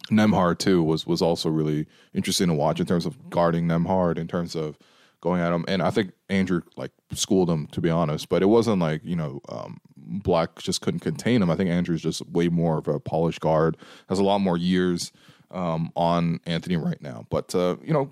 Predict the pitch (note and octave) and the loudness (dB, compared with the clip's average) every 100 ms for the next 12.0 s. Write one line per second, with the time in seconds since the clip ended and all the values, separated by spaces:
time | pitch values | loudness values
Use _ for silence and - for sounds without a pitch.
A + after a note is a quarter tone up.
0 | - - G3 A#2+ G#2+ C#3 - - F#2+ F#2 | -6 0 2 2 2 0 -4 -8 -6 -4
1 | F2+ F#2 - A1+ A#1 B1+ F#2 F2+ E2+ G2 | -6 -8 -10 -12 -10 -4 -2 0 0 -2
2 | F#2 G#2+ A2 G2+ - G2 F#2 F2+ E2+ F2 | 0 0 2 0 2 2 4 4 2 2
3 | F2+ - G#2 A#2 F#2+ F2+ G2+ F2+ D#2+ D#2+ | 0 0 0 0 -2 -4 -6 -4 -4 -4
4 | D#2 D#2 D2 D#2+ - - C3+ C#3+ C#3+ - | -6 -8 -8 -8 -8 -6 2 4 2 -2
5 | - - - - - - - A#2+ A#2 A2+ | -20 -20 -20 -20 -20 -10 0 2 4 4
6 | A2 G#2 G#2 - B2 C3+ B2 G#2+ G2 - | 2 -2 -8 -8 0 2 4 2 0 -2
7 | A2 G#2+ F#2+ F2 D#2+ - A2 A2 A2 G#2+ | 0 2 2 0 -2 0 4 4 4 4
8 | G#2 F#2 - - G2+ G#2+ G#2 G#2 E2 E2 | 4 0 -2 0 4 4 4 2 2 2
9 | G2+ G#2 G#2+ G2 F2+ E2+ D#2+ - - D#2+ | 2 4 2 0 0 0 -2 -4 -8 -8
10 | D#2 - G2 G2+ A2+ G#2+ G2 F#2+ F#2+ F2 | -6 -4 -2 0 2 2 2 2 2 4
11 | F2 F#2 F#2+ D#2 - F#2 - F#2 E2+ D#2+ | 2 2 0 -2 -2 -4 -2 0 2 0